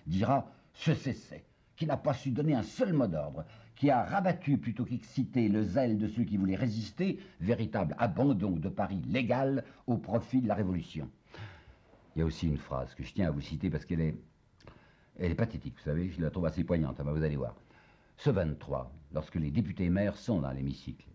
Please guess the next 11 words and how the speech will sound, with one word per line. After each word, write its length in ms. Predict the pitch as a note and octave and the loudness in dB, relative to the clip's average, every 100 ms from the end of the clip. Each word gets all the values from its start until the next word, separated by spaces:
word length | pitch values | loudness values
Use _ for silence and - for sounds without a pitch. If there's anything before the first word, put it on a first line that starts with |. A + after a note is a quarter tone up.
| - | -10
et 80 | D2+ | -6
qu'ils 180 | D2+ | -2
essayent 400 | G2 F2+ A2+ F#2+ | -2 0 0 2
d'empêcher 720 | D#2 F2 F2 F2+ - F2+ D2 - - | 0 -2 -2 -4 -2 -2 -2 -6 -8
le 80 | D#2+ | -8
pire, 360 | - F#2+ C2 A1+ - _ - - - - | -2 -2 -2 -6 -18 _ -20 -20 -20 -2
Clémenceau 800 | C#3 D3+ G#2+ D#2+ - - D#2 B1+ - _ _ _ _ | 2 4 4 0 -6 -10 -10 -12 -20 _ _ _ _
va 100 | A#2 | -2
prononcer 420 | A2 A#2+ B2 G#2+ A2 | 2 4 2 2 0
une 160 | E2+ | 0
parole. 420 | E2 D#2+ C#2+ C2 | -2 -4 -4 -6